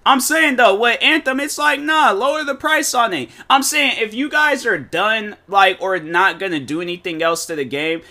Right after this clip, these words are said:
in my opinion, the video game should be free. The video game should honestly be free, 'cause I'm like, I mean, like, I, I guess, like, maybe what, like, cla-, but all right, so here's the thing, because I know people will probably be like, "Well, there's classic video games that they're not working on anymore,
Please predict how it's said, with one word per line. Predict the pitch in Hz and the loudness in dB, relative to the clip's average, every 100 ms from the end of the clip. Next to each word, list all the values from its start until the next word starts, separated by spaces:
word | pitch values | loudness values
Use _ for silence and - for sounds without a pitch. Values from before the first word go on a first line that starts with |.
| - | -4
in | 180 143 | -2 2
my | 165 214 | 6 6
opinion, | 226 226 226 233 233 240 - | 4 -2 -6 -6 -6 -8 -8
the | 151 | -6
video | 165 196 247 233 | 0 2 4 2
game | 190 196 185 | 2 -2 -2
should | 175 170 | -4 -8
be | 156 151 | -6 -8
free. | - 151 101 85 _ _ _ - | -6 -8 -8 -12 _ _ _ -8
The | 143 | -4
video | 160 180 196 190 | -2 2 4 4
game | 170 180 165 | 2 0 0
should | 165 147 | -4 -4
honestly | 165 165 160 156 139 | -4 -4 -6 -8 -8
be | 147 | -8
free, | 143 165 151 | -8 -8 -8
'cause | 156 135 | -8 -4
I'm | 156 | -4
like, | 160 151 147 - - | -2 -2 -4 -6 2
I | 220 | 2
mean, | 226 220 208 | 2 0 6
like, | 196 175 | 6 6
I, | 202 214 | 6 8
I | 202 208 | 6 2
guess, | 202 202 - | 2 0 2
like, | 196 175 | 2 2
maybe | 165 180 180 175 | 0 -2 -2 -4
what, | 170 160 | -2 -4
like, | 160 160 131 - | 0 0 0 -6
cla-, | - 180 175 - - | -2 0 0 -4 -8
but | 240 208 | -4 2
all | 247 | 4
right, | 240 226 185 | 6 6 6
so | - 214 | 0 -6
here's | 226 226 | -2 -4
the | 196 | -4
thing, | 180 170 | -6 -6
because | 151 151 165 | -6 -4 -2
I | 185 | -2
know | 185 170 | -2 -4
people | 165 160 | -6 -6
will | 151 | -4
probably | 160 151 143 151 | -2 -4 -4 -4
be | |
like, | 147 135 | -2 -2
"Well, | 139 | -2
there's | 151 135 | -4 -4
classic | 160 151 143 135 | 0 0 0 -6
video | 123 131 127 | -4 -4 -4
games | 113 135 131 123 117 | -4 -4 -4 -8 -6
that | 127 120 120 117 | -6 -4 -8 -6
they're | 135 143 | -4 -2
not | 139 127 | -2 -4
working | 123 165 147 127 | -4 -4 -4 -6
on | 123 | -6
anymore, | 123 123 123 120 117 | -6 -6 -8 -8 -10